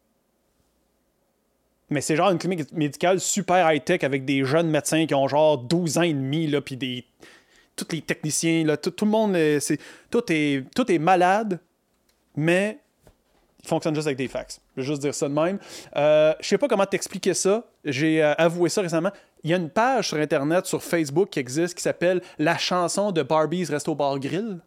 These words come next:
OK ? C'est moi qui ai parti ça en deux mille quatorze. C'est moi qui l'entretiens encore. Je sais pas comment t'avouer ça, Rundown,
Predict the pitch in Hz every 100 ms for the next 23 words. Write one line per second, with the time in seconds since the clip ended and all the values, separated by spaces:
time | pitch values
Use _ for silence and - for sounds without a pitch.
0 | _ - 135 160 190 190 _ _ _ _
1 | _ _ _ _ - 156 180 180 151 -
2 | - 175 175 143 131 127 117 _ _ _
3 | - 127 156 151 147 170 165 143 - 147
4 | 160 160 135 - _ _ _ _ _ -
5 | - 147 147 180 147 135 135 127 151 139
6 | 139 143 - 175 302 180 160 156 135 143
7 | 190 160 123 147 160